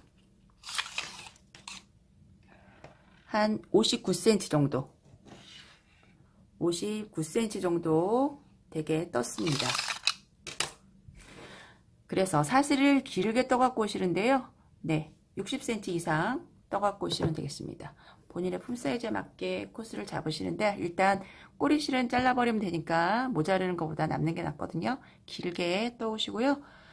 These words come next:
일단 길게 떠갖고 오셨으면 초록색으로 먼저 시작을 하시는 거고요. 네, 사슬을 길게 떠온 상태고, 사슬을 하나, 둘, 셋, 기둥코 세 개를 떠주세요. 걸고,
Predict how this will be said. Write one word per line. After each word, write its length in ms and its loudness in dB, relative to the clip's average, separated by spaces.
일단 320 -6
길게 380 -4
떠갖고 360 -2
오셨으면 580 -2
초록색으로 500 2
먼저 260 4
시작을 420 -2
하시는 280 -2
거고요. 420 2
네, 280 -10
사슬을 600 -4
길게 500 -2
떠온 180 0
상태고, 800 2
사슬을 640 2
하나, 600 2
둘, 480 0
셋, 340 -10
기둥코 380 -2
세 160 -4
개를 320 0
떠주세요. 480 -8
걸고, 800 0